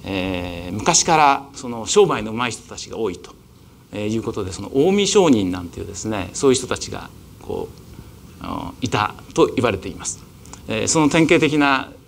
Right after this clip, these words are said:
まあ、ちょっとあの、き-、器用方変はありますけれど、えー、それこそあの、西武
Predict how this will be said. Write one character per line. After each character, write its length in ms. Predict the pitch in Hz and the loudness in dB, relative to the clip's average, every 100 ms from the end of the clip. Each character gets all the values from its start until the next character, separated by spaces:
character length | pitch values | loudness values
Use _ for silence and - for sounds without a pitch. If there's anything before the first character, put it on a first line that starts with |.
| - | -6
ま 220 | 127 - | -6 -6
あ、 1000 | - - - - - - - - - - | -10 -8 -8 -8 -12 -16 -20 -20 -18 -10
ち 60 | 143 | -6
ょ 40 | |
っ 20 | |
と 120 | - 131 | -2 0
あ 20 | |
の、 120 | 127 | 0
き-、 100 | - | -2
器 200 | - - | -4 6
用 100 | 196 | 6
方 140 | 143 135 | 6 4
変 120 | 135 | 2
は 60 | |
あ 40 | 131 | 0
り 60 | |
ま 120 | 147 156 | -2 -4
す 80 | |
け 80 | 101 | -6
れ 60 | 104 | -6
ど、 120 | 175 - - - - | -8 -12 -20 -18 -6
え 640 | 113 110 107 104 98 98 | -2 0 0 0 -2 -6
ー、 20 | 104 | -4
そ 120 | 147 | -2
れ 20 | |
こ 60 | 156 | 2
そ 100 | 120 | 2
あ 60 | |
の、 160 | 107 98 - - - - - - - - - - - - | 0 -6 -12 -20 -20 -20 -18 -18 -20 -20 -20 -20 -20 -10
西 300 | - 233 220 | 2 8 8
武 260 | 107 90 | 6 -2